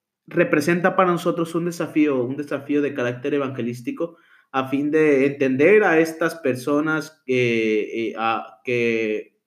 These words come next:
pues, están influenciadas, como también nosotros, eh, en el asunto secular y cultu-, cultural secular, perdón.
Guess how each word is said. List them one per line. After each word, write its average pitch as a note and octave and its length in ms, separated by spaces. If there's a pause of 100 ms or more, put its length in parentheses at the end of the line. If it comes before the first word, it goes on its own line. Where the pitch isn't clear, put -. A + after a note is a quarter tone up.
(120)
pues, D3 160
están E3 280
influenciadas, D#3+ 600
como C#3 240
también B2 360
nosotros, D#3 540 (420)
eh, C3 300
en B2+ 100
el C3 100
asunto C#3+ 880
secular C#3+ 640
y D3 100
cultu-, B2+ 420
cultural D3 460
secular, D3+ 440
perdón. A2 320